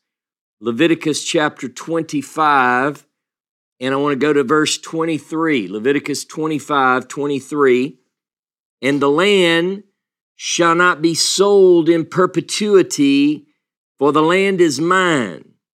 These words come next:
For ye," plural, "are strangers and sojourners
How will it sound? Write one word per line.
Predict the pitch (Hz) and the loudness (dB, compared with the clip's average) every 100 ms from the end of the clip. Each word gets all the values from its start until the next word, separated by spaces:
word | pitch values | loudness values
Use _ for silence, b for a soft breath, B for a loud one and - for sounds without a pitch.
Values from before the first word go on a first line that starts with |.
| _ _ _ _ | _ _ _ _
For | 131 135 | 2 2
ye," | 131 196 220 185 190 | 2 -2 2 2 2
plural, | 190 - 180 160 139 151 180 - | -2 0 2 4 4 4 2 -2
"are | 139 131 | -4 -2
strangers | - - 180 196 214 196 127 135 135 143 143 139 | -4 -4 -2 0 0 -2 -2 0 2 0 -2 -6
and | 147 147 | -6 -4
sojourners | 139 - - 143 131 101 147 175 185 160 135 131 135 127 - | -4 -4 0 0 0 -4 -2 0 0 0 0 0 -2 -4 -10